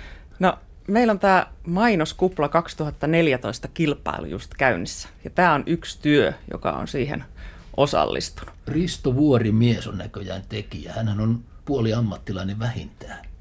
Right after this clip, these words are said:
Speaker 1: Kyllä, hän on lähettänyt meille useampia töitä tänne. Näitä voi täällä netissä käydä äänestelemässä jatkoon. Ja parhaat pääsee sitten tuomariston arvioitavaksi.
Speaker 2: Onhan se sanottava, että luonnonmuotoinen ja kätevänä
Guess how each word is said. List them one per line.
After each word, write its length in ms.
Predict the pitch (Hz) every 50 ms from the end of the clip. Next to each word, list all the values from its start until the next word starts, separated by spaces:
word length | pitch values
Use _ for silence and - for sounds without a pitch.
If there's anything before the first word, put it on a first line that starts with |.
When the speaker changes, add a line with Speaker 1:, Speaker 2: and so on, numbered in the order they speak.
| - -
Speaker 1:
Kyllä, 300 | - - 233 208 147 143
hän 180 | 175 185 165 151
on 80 | 123 117
lähettänyt 480 | 139 156 165 165 - - 165 180 175
meille 240 | 175 180 180 165 160
useampia 500 | 175 190 - 208 170 156 147 - 170 170
töitä 360 | 170 - 214 214 175 - 120
tänne. 300 | - - 110 110 107 - 151
Näitä 320 | 175 165 151 147 139 127
voi 120 | 123 135 135
täällä 300 | - - 135 135 139 139 -
netissä 420 | 170 170 165 170 151 - - 139
käydä 200 | - 131 131 - - -
äänestelemässä 840 | 160 160 151 143 135 139 - - - - 71 67 - - - - - - -
jatkoon. 480 | - 151 156 160 - - - - 76 -
Ja 80 | -
parhaat 460 | - - 185 180 156 139 127 127 - -
pääsee 340 | 170 156 147 - 135 123
sitten 240 | 123 - - - - -
tuomariston 640 | - 165 160 147 127 120 - - - - - - 50 - - - -
arvioitavaksi. 880 | - 147 147 143 - 104 78 62 53 - - - - - - - - - - - -
Speaker 2:
Onhan 260 | 190 214 226 202 170
se 100 | 143 156
sanottava, 720 | 127 131 190 208 208 202 165 - - - 139 117 117 110
että 300 | 113 117 - - 147 - - - - -
luonnonmuotoinen 1040 | 160 180 214 208 202 190 165 143 135 131 123 120 120 120 117 123 123 120 117 123 120
ja 100 | 127 123
kätevänä 580 | 123 151 160 165 - 175 147 127 127 123 117